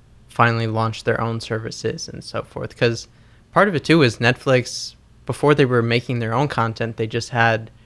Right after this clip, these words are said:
everyone else's and gave it a platform to watch and gave, like, a new life to shows like The Office or whatever that found a different audience there, or at least it gave the ability to easily rewatch and stuff too for people.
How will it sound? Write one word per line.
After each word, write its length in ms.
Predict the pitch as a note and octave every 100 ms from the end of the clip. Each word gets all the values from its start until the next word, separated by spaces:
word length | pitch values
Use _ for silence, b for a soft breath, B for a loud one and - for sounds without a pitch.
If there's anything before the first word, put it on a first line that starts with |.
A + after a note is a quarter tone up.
| b b
everyone 320 | B2 A#2+ A#2
else's 480 | A2 C#3+ - A#2 A2
and 320 | A2+ A2+ A2 - _ _ - -
gave 220 | A#2+ B2
it 100 | A#2+
a 60 | A2+
platform 720 | - A2+ A#2 - A#2+ A#2 A2 -
to 100 | A#2
watch 460 | A2+ A2+ A2+ - -
and 260 | F#3+ D3 - _ _ -
gave, 240 | - B2+ A#2+
like, 180 | A#2+
a 60 | A#2+
new 200 | A#2 B2
life 340 | A2+ A#2 A#2+
to 80 | -
shows 480 | - - A2+ A2 -
like 320 | A2 A2 - -
The 100 | A2
Office 560 | A2+ A2+ A#2 A2 A#2 A#2
or 160 | A2+
whatever 460 | A#2 A2 G#2+ A#2+ A2 -
that 320 | A2 A2+ - _ _ - -
found 300 | - A#2+ A2+
a 40 | A2
different 440 | A2+ - A2+ A2+ -
audience 480 | A#2+ A#2 A#2 A#2+ -
there, 300 | A#2+ A#2+ -
or 360 | A#2+ A2+ A2+ - _ _ - - -
at 100 | B2
least 300 | C3 C3 - _ -
it 140 | B2
gave 220 | A#2+ A#2
the 80 | A#2+
ability 380 | A2 A#2 A#2 A#2
to 140 | B2
easily 400 | - A2+ - A2+
rewatch 600 | A2 A#2 A2+ A2 A2+ -
and 100 | A#2
stuff 380 | A2 - A2+ -
too 200 | - A2+
for 140 | - -
people. 420 | - - - -